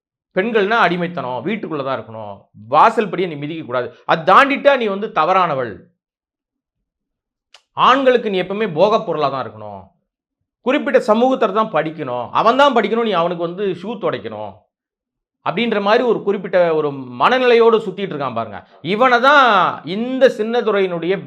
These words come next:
தேர்ச்சி செருப்படுத்து அடிச்சிருக்கு. இந்த வெற்றி செருப்படுத்து அடிச்சிருக்கு. இதுதான் நான் பார்க்கறேன். என் பார்வை, என் தனிப்பட்ட பார்வை.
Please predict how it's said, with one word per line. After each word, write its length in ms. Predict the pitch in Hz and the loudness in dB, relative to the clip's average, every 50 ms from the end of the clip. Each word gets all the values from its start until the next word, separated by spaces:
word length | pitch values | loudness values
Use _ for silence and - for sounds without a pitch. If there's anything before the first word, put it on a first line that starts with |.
| 117 - - | -16 -12 0
தேர்ச்சி 480 | - 190 214 233 226 - - - 240 320 330 - - _ _ | 4 6 6 6 6 4 -4 -8 -8 -8 -8 -10 -18 _ _
செருப்படுத்து 580 | - - 240 247 269 240 - 196 175 170 - 175 | 0 4 4 4 4 2 -4 -6 -6 -4 -4 -4
அடிச்சிருக்கு. 420 | 139 120 - - 104 85 _ _ _ _ _ _ _ _ _ _ _ _ _ _ _ _ _ _ _ _ _ _ _ - | -6 -6 -8 -16 -20 -20 _ _ _ _ _ _ _ _ _ _ _ _ _ _ _ _ _ _ _ _ _ _ _ -8
இந்த 100 | 147 160 | -8 -4
வெற்றி 400 | - 175 175 175 175 180 220 269 285 285 | -2 -2 -4 -4 -6 -8 -6 -6 -6 -4
செருப்படுத்து 520 | - 214 208 202 - 175 185 175 170 185 147 | 0 0 2 2 2 -2 -6 -6 -4 -8 -8
அடிச்சிருக்கு. 380 | 127 - - - 92 95 _ _ | -8 -10 -16 -20 -20 -20 _ _
இதுதான் 300 | - 160 185 233 240 196 | -8 -2 2 2 4 6
நான் 180 | 180 208 208 - | 4 4 6 4
பார்க்கறேன். 320 | 196 185 - 143 113 - _ _ _ _ - | 2 2 2 -4 -8 -10 _ _ _ _ -6
என் 220 | - 180 226 240 220 | -4 -4 -4 -2 2
பார்வை, 320 | 226 202 202 185 180 156 | 6 6 6 6 4 0
என் 180 | 156 170 170 165 | -4 -4 0 0
தனிப்பட்ட 340 | 165 185 185 156 143 127 120 | 0 0 0 -4 -2 -2 -2
பார்வை. 300 | 127 123 113 107 98 | -2 -4 -4 -6 -8